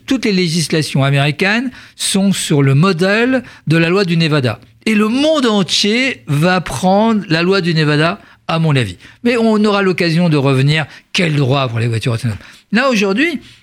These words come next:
il faut distinguer, dans le cas de la voiture autonome, en fait, avec, euh, des cyclistes, avec, euh, des piétons, avec bien évidemment d'autres voitures où il y a des conducteurs. L'enjeu, c'est de trouver,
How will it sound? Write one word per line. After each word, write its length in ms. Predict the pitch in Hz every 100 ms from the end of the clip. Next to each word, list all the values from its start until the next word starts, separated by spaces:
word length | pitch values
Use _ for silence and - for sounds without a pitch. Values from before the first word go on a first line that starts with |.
| _
il 140 | 180 175
faut 200 | 214 190
distinguer, 800 | 175 160 185 170 175 240 220 180
dans 200 | 143 202
le 100 | 202
cas 140 | 202
de 40 | 175
la 80 |
voiture 300 | 156 151 165
autonome, 420 | 151 151 160 202 190
en 100 | 147
fait, 460 | - 190 196 - 151 - - -
avec, 540 | 147 143 180 180 -
euh, 240 | 139 131 185
des 300 | 127 127 147
cyclistes, 760 | - 147 - 180 208 208 -
avec, 560 | 143 135 143 160 160 -
euh, 80 | 127
des 220 | 123 139
piétons, 500 | - 143 143 196 214 - -
avec 280 | - 120 117
bien 140 | 123
évidemment 460 | 117 113 120 143 135
d'autres 360 | 107 156 - 131
voitures 360 | 131 123 156
où 40 | 127
il 60 |
y 20 |
a 60 | 120
des 120 | 113
conducteurs. 640 | 117 110 117 - 180 220 226 - - - -
L'enjeu, 360 | 151 175 247
c'est 160 | 226 165
de 120 | 151
trouver, 680 | 143 160 160 156 190 208